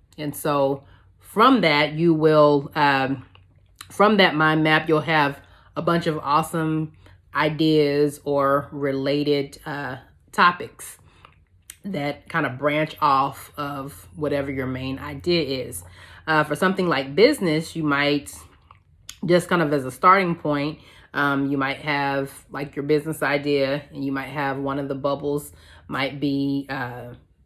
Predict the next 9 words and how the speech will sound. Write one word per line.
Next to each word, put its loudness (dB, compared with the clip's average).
finance, -2
um, -6
just -6
things 2
that 2
relate 2
to -6
business, 0
financing -4